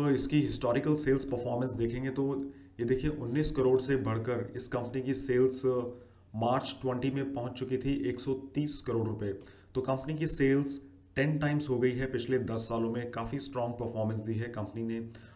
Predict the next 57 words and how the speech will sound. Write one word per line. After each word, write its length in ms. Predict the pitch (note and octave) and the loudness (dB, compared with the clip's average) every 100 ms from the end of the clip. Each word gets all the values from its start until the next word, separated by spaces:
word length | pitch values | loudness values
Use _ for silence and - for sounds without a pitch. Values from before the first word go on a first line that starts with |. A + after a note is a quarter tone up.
| - | -8
और 200 | A2 A#2 | -2 2
ये 80 | A#2 | 2
देखिए 240 | C3+ C#3+ D3 | 2 0 0
जैसा 240 | B2 D3 | 2 0
कि 120 | D3+ | 0
मैंने 180 | C#3 C3 | 0 0
आपको 220 | C3+ C#3 | 0 0
बताया 280 | B2+ A#2+ B2 | 0 2 0
था 140 | C3+ | 0
कि 200 | C3+ C#3 C#3 - - - - - | -2 -2 -4 -6 -14 -20 -8 -2
कंपनी 300 | B2 B2 D3+ | -2 0 2
को 100 | D3+ | 4
जब 280 | D3+ - B2 | 2 2 -2
अच्छे 240 | A#2 D3+ | -2 4
ऑर्डर्स 340 | C3 C3 C#3+ | 4 4 2
मिलते 200 | C#3 A#2+ | 0 0
हैं 100 | C3+ | 0
तो 80 | C#3 | 0
मार्जिन्स 480 | A2+ G#2+ G#2+ B2+ C3 | 0 2 0 -2 -2
भी 80 | C#3 | -2
खूब 260 | - C3 A#2+ | 0 0 2
रहता 220 | A2+ A2+ | 2 0
है। 160 | A#2 C3 | -2 0
तो 200 | C3 B2+ | 2 4
ये 140 | B2 | 4
देखिए 280 | B2 A#2 C#3 | 2 0 0
यहाँ 160 | B2+ B2+ | -2 -2
पे 120 | C3 B2+ - - - - - | -2 -4 -12 -20 -20 -18 -8
सौ, 520 | - - C3+ C#3+ C3 | -4 2 4 4 0
ये 160 | A#2+ B2 | 2 2
यहाँ 360 | B2 A2+ A2+ C3 | 2 0 0 2
पे 100 | C#3+ | 2
कोई 240 | C#3+ C#3+ B2 | 4 4 2
मार्जिन 360 | A2 A2+ C3+ | 0 0 0
नहीं 140 | C3 C3 | 0 0
था 160 | C3+ | -2
मार्च 280 | B2 A#2 A#2+ | 0 0 0
दो 140 | B2 | 0
हज़ार 220 | B2 B2 A#2 | 0 0 0
बारह 240 | A2 A2+ | 0 0
में, 120 | A#2 | -2
और 220 | B2 A#2 | -4 -4
मार्च 440 | G#2+ A2 A#2+ - - | -2 0 -2 -4 -6
दो 140 | B2 A#2 | -2 0
हज़ार 220 | A#2+ A#2+ | 0 -2
अठारह 340 | A2+ A2 A2+ | -2 -2 -4
में 120 | B2 B2 | -4 -6
कंपनी 300 | A2+ A2+ A#2+ | -6 -6 -6
के 100 | B2 | -4
पास 260 | A#2 A#2 - | -2 -2 -2
था 40 | G2 | -4
बाईस 260 | G#2 A#2 - | -2 -2 -2
परसेंटेज 460 | A#2+ A2+ A2+ A#2 | -2 -2 -2 -2
का 120 | A#2 A#2 | -2 -4
मार्जिन 420 | G2 G2 G#2+ G#2 | -4 -6 -4 -4
यहाँ 160 | F#2+ | -4
पे। 60 | - | -6